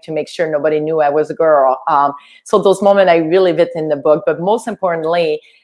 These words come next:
uh, we want that book to tell young people that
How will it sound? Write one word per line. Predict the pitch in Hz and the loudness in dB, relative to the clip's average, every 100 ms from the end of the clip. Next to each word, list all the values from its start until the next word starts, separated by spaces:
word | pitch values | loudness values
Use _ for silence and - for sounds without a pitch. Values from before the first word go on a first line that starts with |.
| _ - | _ -4
uh, | 156 151 | -2 0
we | 190 | 0
want | 202 196 185 | 0 0 2
that | 170 165 | 0 2
book | 170 165 | 0 0
to | 185 | -4
tell | - 180 160 156 | -4 0 2 2
young | 160 160 160 | 0 -4 -4
people | - 190 190 170 151 147 139 | -8 -8 -6 -2 0 0 0
that | 151 143 | 2 2